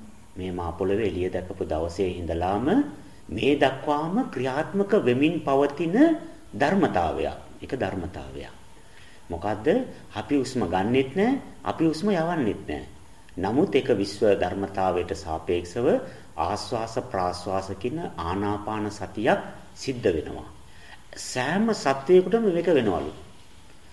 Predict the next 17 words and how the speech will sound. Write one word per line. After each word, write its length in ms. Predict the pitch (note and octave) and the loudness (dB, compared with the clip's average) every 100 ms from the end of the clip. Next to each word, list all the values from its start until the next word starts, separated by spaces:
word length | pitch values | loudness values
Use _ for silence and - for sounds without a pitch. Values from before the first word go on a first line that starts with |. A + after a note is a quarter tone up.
| - - - | -20 -20 2
ඒකට 240 | G#3 F#3 | 4 6
ගඩ-, 320 | A#2 B2+ C#3+ | 4 6 8
ගැඩවිලාට 500 | D3+ F#3 G#3+ A3+ G#3+ | 8 6 4 4 2
පෙනාලු 400 | E3+ D#3 D#3 B2+ | 4 2 4 4
නෑනේ. 380 | F#2+ F2+ E2+ D#2 - - - - | 4 2 -2 -6 -10 -18 -20 -8
නායක් 420 | G#2+ C#3+ E3 C#3 A2 | -4 -2 0 -2 0
නෑනේ. 380 | G2 E2+ D#2+ - - - - - | -2 -2 -6 -10 -18 -18 -20 -2
කොහොමද 400 | - E3+ A3 A3 | 4 4 4 4
මේ 200 | A3 G#3 | 6 6
ගැඩවිලා 600 | B2+ A#2 D3+ G#3 G#3+ A3+ G#3 | 6 6 6 6 6 6 6
ආස්වාස 440 | F#3+ - F3+ F3+ E3+ | 4 2 0 2 2
ප්‍රාස්වාස 540 | E3 D3+ - D3 C#3+ | 4 4 2 0 0
කරන්නේ 440 | C3 B2+ B2+ A#2+ A2 | 0 0 2 0 0
කියලා 200 | A2+ G2 | 0 2
බැලුවාම 480 | G2 G2+ G#2 G#2+ F#3 A3 - - - - | 2 6 6 4 4 4 2 -6 -16 0
මේ 180 | B2+ A#2 | 2 4
ගැඩවිලා 680 | G#2 A2+ G3+ A#3 B2 A#2+ | 4 8 8 8 4 4